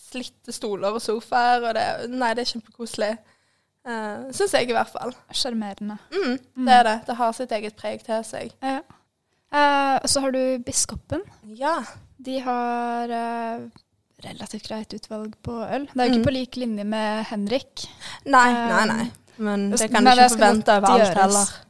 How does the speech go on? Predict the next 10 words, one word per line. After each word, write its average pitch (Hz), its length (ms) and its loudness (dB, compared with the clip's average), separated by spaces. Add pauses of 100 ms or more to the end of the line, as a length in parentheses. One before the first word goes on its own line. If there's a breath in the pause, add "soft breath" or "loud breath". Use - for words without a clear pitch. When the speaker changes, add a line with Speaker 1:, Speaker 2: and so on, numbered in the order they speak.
(120)
Speaker 2:
Ikke 233 140 -2
sant. 196 340 -6 (420 soft breath)
Eh, 233 600 2
men 311 180 2
også 359 220 2
veldig 302 680 2 (260)
koselig 254 400 -4
at-, - 300 -12
atmosfære. 247 680 -2
Eh, 233 720 -4